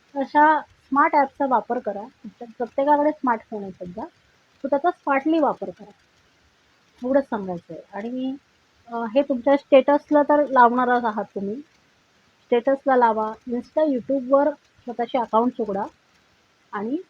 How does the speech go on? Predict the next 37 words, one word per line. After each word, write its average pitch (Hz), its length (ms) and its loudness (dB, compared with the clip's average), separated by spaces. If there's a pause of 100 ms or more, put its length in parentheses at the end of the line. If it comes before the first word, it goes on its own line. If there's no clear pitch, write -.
(480)
अ, 220 80 -8 (100)
तुमच्या 254 280 2
नावाने 294 360 6
टाकलं 254 280 0
तरी 262 260 0
चालेल 233 300 0 (100)
किंवा 247 200 0
तुमच्या 285 380 0
ब्रँडचा 226 500 -2
पेज 277 420 4
म्हणून 240 320 -4
एक 220 180 -8
असतं, 196 340 -10
पेज 240 200 0
वेगळं 233 320 -2
असतं 240 300 -12 (520)
तुमच्याच 220 280 -4
अकाउंटमध्ये, 208 640 -4
तर 311 60 -4 (160)
पेज 262 160 4 (140)
काढा 196 200 -4
आणि 247 260 -10
त्या 233 220 -10
पेजवरनं 262 560 -2
तुम्ही, 269 380 -4 (180)
अ, 220 120 -12 (380)
या 220 120 0
गोष्टी 220 300 -4
सगळ्या 214 260 -6
देत 247 200 0 (280)
राहा. 180 120 -12 (600)
Facebook 254 420 0
मी 311 60 4
रिकमेंड 269 340 -2
करणार 247 340 0
नाही, 247 260 -4
कारण 226 220 -10